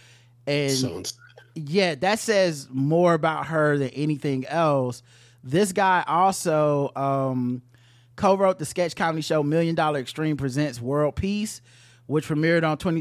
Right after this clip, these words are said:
Speaker 1: in twenty sixteen on Adult Swim. It was canceled after the first season. Uh, he faced major criticism for pledging five thousand dollars for the legal defense of Andrew Anglin,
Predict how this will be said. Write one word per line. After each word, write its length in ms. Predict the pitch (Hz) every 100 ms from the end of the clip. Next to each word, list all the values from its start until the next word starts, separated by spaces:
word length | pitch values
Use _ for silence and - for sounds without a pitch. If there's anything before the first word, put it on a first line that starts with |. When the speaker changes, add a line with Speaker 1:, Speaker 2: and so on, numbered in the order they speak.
| -
Speaker 1:
in 120 | 147
twenty 220 | 143 165 160
sixteen 360 | 151 - 160
on 120 | 143
Adult 300 | 127 143 147 117
Swim. 480 | 151 160 160 156 156
It 80 | 147
was 160 | 135
canceled 340 | - 165 160 156
after 180 | 143
the 60 | 131
first 340 | - 139 131
season. 540 | 165 196 190 180 180 175 - - - - -
Uh, 140 | 139
he 60 | 147
faced 320 | - 160 151
major 260 | 151 175 170
criticism 480 | - 175 170 175 160
for 120 | 143
pledging 320 | - 156 143
five 340 | 131 151 156 160
thousand 320 | 160 156 139
dollars 280 | 147 156 147
for 100 | 143
the 100 | 127
legal 260 | 135 151
defense 360 | 143 - 147 131
of 120 | 120 139
Andrew 380 | 151 139 139 135
Anglin, 580 | 135 165 170 175 175 175